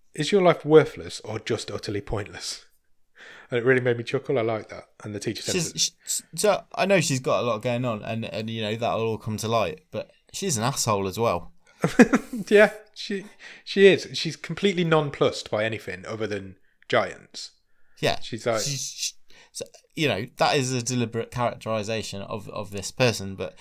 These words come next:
Speaker 2: she, I, I, I don't mean that as a,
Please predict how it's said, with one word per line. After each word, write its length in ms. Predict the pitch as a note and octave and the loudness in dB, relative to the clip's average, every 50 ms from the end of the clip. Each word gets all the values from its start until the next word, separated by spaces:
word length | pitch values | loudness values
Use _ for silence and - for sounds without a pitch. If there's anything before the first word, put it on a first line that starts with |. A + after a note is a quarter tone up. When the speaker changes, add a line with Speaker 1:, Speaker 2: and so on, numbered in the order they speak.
| - - - - | -20 -20 -20 -12
Speaker 2:
she, 420 | - - - C#3+ C#3+ C#3+ D3 - - - _ _ _ _ _ _ _ _ _ _ _ _ _ _ _ _ _ _ _ _ - | -8 -4 -2 -2 0 -2 -4 -6 -10 -16 _ _ _ _ _ _ _ _ _ _ _ _ _ _ _ _ _ _ _ _ 4
I, 80 | D3+ D#3 | 4 4
I, 460 | - - D3 C#3 - - - C#3+ D3+ | 4 2 -2 -4 -4 -4 -2 2 4
I 40 | D#3 | 6
don't 340 | F3 E3+ D3 B2 - - | 6 6 4 0 -4 -6
mean 200 | - D3 C#3 C3+ | -4 -2 -2 0
that 160 | C3 B2+ A#2 A2+ | 0 0 0 0
as 180 | A#2+ A2 A2 | -2 -2 -2
a, 200 | A#2 A2+ G#2+ G#2 | -4 -4 -4 -4